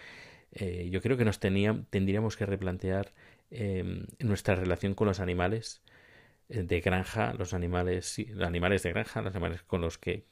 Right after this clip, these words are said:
que, que nos comemos o que nos vestimos, y porque esto nos va a llevar a una, a la ruina, eh, no solo sanitaria, sino también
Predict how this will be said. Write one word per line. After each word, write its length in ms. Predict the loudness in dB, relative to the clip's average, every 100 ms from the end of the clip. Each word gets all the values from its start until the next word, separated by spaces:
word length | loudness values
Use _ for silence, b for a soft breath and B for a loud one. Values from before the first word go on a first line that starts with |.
| _ _ _
que, 220 | -2 -2
que 120 | -2
nos 140 | -4 -2
comemos 540 | 0 0 0 -2 -4
o 220 | -8 -8
que 320 | -4 0 0 0
nos 200 | -2 -2
vestimos, 580 | -2 0 0 0 -6 B B B B B B B -8 0
y 760 | 2 2 0 0 -2 -4 -4
porque 300 | -4 -4 -4
esto 260 | -2 2 2
nos 200 | 2 2
va 60 |
a 40 | 2
llevar 420 | 4 2 2 -8 _ -6
a 160 | -2 0
una, 240 | 0 -2
a 160 | 0 0
la 140 | 2
ruina, 500 | 4 4 4 2 -2 -8 _ _ _ _ -2
eh, 80 |
no 260 | 2 4 2
solo 640 | 2 4 6 4 4 2 -2 -8 -10
sanitaria, 640 | -2 0 2 4 4 2 -2
sino 380 | -2 0 0 -2
también 600 | -2 0 0 0 -4